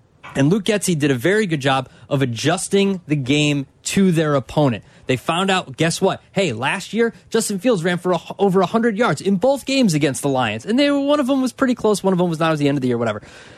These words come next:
And so, they, hey, let's do that again. Let's run the crap out of Justin Fields, and we'll be in this game. And they were, except for the last four minutes when they gave away the game. And now yesterday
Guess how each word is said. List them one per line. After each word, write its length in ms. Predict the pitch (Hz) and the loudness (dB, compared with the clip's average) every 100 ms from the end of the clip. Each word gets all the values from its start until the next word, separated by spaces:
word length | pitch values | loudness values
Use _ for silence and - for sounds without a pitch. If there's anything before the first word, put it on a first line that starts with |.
| - | -6
And 120 | 175 180 | -4 0
so, 220 | 202 190 | 0 2
they, 140 | 180 - | 0 -4
hey, 260 | - 208 123 _ | -4 -4 -4 _
let's 180 | 175 180 | -4 -2
do 200 | 147 220 | 0 2
that 180 | 262 226 | 2 0
again. 260 | 139 110 | -2 -2
Let's 180 | 147 175 | -4 -4
run 440 | 135 156 202 220 - | -2 0 0 -4 -10
the 180 | 151 165 | -6 -6
crap 440 | - - 269 269 220 | -6 -4 -4 -2 0
out 120 | 196 | 0
of 60 | |
Justin 360 | 170 185 - 160 | 2 -2 -2 -4
Fields, 300 | - 139 - | 2 2 2
and 200 | - 160 | 0 2
we'll 100 | 170 | 2
be 180 | 147 160 | 2 0
in 80 | 160 | 0
this 140 | 160 | -2
game. 240 | - 190 131 | -2 -2 -4
And 100 | 147 | -2
they 80 | 165 | 0
were, 380 | 170 226 185 175 | 2 0 0 -2
except 300 | 156 160 - | -6 -6 -2
for 80 | 160 | 0
the 60 | |
last 260 | 147 139 - | 2 0 -2
four 180 | 156 151 | 0 2
minutes 300 | 127 147 - - - | 2 0 -4 -20 -16
when 400 | 123 139 139 139 | -2 2 2 0
they 140 | 131 131 | -2 0
gave 240 | 123 120 | 0 2
away 200 | 127 139 | 2 2
the 80 | 156 | 0
game. 280 | 175 226 113 - _ _ | 0 -2 -4 -16 _ _
And 160 | - 156 | -2 0
now 280 | 208 240 220 | 2 0 -2
yesterday 800 | 151 190 285 - 175 139 165 | 0 -2 -2 -2 0 0 0